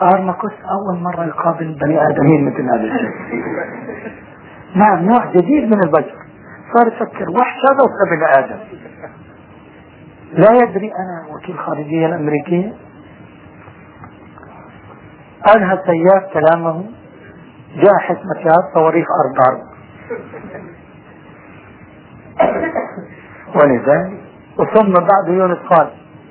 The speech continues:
يونس خالد خلائق كون كامل. يونس خالد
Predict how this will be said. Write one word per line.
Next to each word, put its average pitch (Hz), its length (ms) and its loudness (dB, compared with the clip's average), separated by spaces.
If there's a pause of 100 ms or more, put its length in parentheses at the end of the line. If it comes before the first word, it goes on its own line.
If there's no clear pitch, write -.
(600)
يونس 175 320 2
خالد 185 260 0
خلائق 170 440 2 (100)
كون 165 220 2
كامل. - 500 -2 (3500)
يونس 151 160 6 (120)
خالد 208 260 4